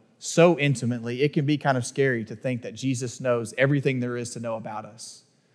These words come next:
Uh, because I'm guessing that some of you, if not many of you, would not want everybody knowing everything there is to know about you. I, I know I would not want everybody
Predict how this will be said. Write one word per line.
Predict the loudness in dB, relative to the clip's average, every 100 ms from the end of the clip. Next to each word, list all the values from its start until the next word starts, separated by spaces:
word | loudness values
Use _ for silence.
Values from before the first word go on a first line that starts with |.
| _ _ _ _ -8
Uh, | -4
because | 2 4 6
I'm | 4
guessing | 6 6 6 0
that | 0 2
some | 8 8
of | 8
you, | 6 4
if | 2
not | 0 2
many | 4
of | 4
you, | 4 2
would | 0 4
not | 8 8 4 -12 _ _ _
want | 4 4 6
everybody | 4 6 4 2 2 -2 -18 _ _ _ 2
knowing | 4 4 2 2
everything | 4 4 2 0 -2
there | -4 -6
is | -6
to | -6
know | -6 -8
about | -10 -12 -14 -18
you. | -20 _ _ 2
I, | 4 4
I | 4
know | 6 4 6
I | 6
would | 8 6
not | 6 -2 -2
want | -6 -8 2
everybody | 6 6 6 2 0 -2